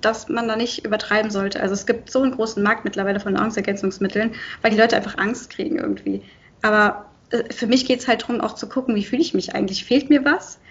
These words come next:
Weil eigentlich, ich meine, der Körper kann dir das sagen, wenn man halt wieder da so ein bisschen hinkommt. Und ich habe zum Beispiel das auch so gemacht, also vielleicht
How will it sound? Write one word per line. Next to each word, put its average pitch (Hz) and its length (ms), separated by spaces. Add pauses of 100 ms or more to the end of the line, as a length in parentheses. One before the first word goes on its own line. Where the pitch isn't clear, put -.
Weil - 100
eigentlich, 277 440
ich - 100
meine, 262 120
der 226 80
Körper 185 440
kann 262 200
dir 240 80
das 220 140
sagen, 220 380 (420)
wenn 240 120
man 233 180
halt 233 160
wieder 226 140
da 226 100
so 226 60
ein 220 60
bisschen 233 260
hinkommt. 208 520 (460)
Und - 140
ich - 180
habe - 120
zum 262 160
Beispiel 254 280
das 226 140
auch 208 80
so 233 180
gemacht, 277 500
also 202 200
vielleicht 220 480